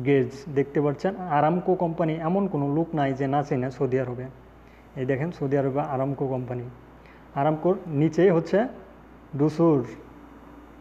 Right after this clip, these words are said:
ডুসুস, তো এটাও একটা গভর্নমেন্টের company,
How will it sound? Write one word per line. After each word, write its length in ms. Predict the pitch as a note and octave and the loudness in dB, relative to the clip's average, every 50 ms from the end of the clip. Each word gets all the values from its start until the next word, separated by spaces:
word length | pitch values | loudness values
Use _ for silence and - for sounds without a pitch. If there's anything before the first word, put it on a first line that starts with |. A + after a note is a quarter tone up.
| - - - - - - - - - - - - - - - - - B2+ | -20 -20 -20 -20 -20 -20 -20 -20 -20 -20 -20 -20 -20 -20 -16 -12 -6 -4
ডুসুস, 400 | C3 C3+ B2 - D3 C3 B2 A#2+ - - - - - - - - | -2 -2 0 0 0 0 0 -2 -6 -12 -18 -18 -20 -18 -10 -4
তো 60 | C#3+ C3+ C#3 C#3 C#3 | -2 0 2 2 2
এটাও 200 | B2+ D#3 D#3 D#3 D3 | 2 2 2 2 2
একটা 140 | D3+ E3 D#3 C3+ | 0 -2 -2 0
গভর্নমেন্টের 460 | C3+ C3 C3 C3+ C#3 C#3 C3 - C#3+ C3 C#3 | 0 0 0 -2 -2 -2 -2 -2 -4 -4 -4
company, 300 | C3 B2+ C3+ C3 C#3+ | -4 -4 -4 -4 -4